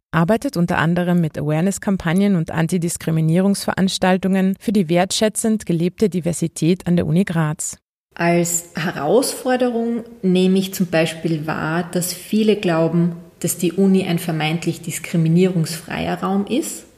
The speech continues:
Speaker 2: oder auch, dass sich Personen nicht angesprochen fühlen von dem Thema. Da ist uns zum Beispiel wichtig zu verdeutlichen, dass wir alle auch sogenannte Allies, also dass wir Verbündete sein können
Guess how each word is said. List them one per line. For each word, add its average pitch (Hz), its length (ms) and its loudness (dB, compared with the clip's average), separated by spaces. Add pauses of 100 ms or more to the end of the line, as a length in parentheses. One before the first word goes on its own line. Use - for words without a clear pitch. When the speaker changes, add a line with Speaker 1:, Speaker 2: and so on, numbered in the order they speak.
(140)
Speaker 2:
oder 180 340 2
auch, 165 540 2
dass 175 160 -2
sich - 180 -4
Personen 190 560 2
nicht - 300 0 (100)
angesprochen 208 760 -2
fühlen 233 400 -2
von 175 220 0
dem 165 240 0
Thema. 190 540 2 (100)
Da 165 220 0
ist 196 320 -2
uns 214 240 0
zum 202 160 -2
Beispiel 175 560 0
wichtig 190 480 -2
zu - 100 -6
verdeutlichen, 170 840 0
dass 170 200 -6
wir 165 200 -2
alle 190 400 2 (320)
auch 160 140 -2
sogenannte 170 600 -2 (100)
Allies, 180 840 2 (240)
also 160 200 -4
dass 165 180 -4
wir 160 80 -2
Verbündete 190 800 0
sein 208 340 -2
können 220 360 -2